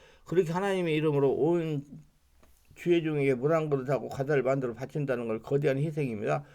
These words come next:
그 나라와 그를 사르밧 가브가 먼저 요구하면 그리고 하나님이 뭐라고 말했습니까? "이 가뭄이 지날 때까지 밀가루 통에 밀가루 떨어지지 아니하고 기름병에 기름이 사라지지 아니하리라."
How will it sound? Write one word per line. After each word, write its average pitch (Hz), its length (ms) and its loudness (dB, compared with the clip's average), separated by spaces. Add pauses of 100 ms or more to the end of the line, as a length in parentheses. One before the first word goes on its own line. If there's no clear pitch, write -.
(280)
그 - 140 -2
나라와 185 420 6
그를 170 400 2
사르밧 180 380 0
가브가 143 280 2
먼저 131 240 0
요구하면 117 680 -4 (220)
그리고 160 300 2
하나님이 175 280 0
뭐라고 143 300 2
말했습니까? 120 520 -4 (280)
"이 196 160 0
가뭄이 160 540 -4
지날 147 280 -2
때까지 135 380 -2
밀가루 147 480 -2
통에 127 240 -4
밀가루 131 380 -2
떨어지지 139 340 -2
아니하고 117 560 -4 (220)
기름병에 170 560 2
기름이 147 300 0
사라지지 143 520 -2
아니하리라." 110 560 -2